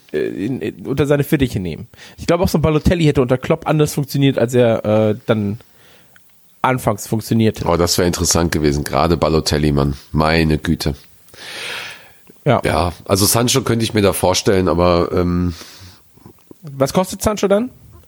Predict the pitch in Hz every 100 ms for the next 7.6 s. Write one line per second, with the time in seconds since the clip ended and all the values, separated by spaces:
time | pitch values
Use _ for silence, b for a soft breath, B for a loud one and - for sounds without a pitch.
0 | _ - 92 95 92 98 101 101 127 139
1 | 107 117 - 107 107 107 101 101 101 101
2 | 92 123 - 110 156 - - 160 139 120
3 | 120 110 - - - 131 110 107 113 98
4 | 95 117 107 - - 98 98 98 95 95
5 | 92 - _ - - 101 117 107 113 98
6 | 117 104 - 104 113 - 113 123 104 107
7 | 110 123 147 147 - B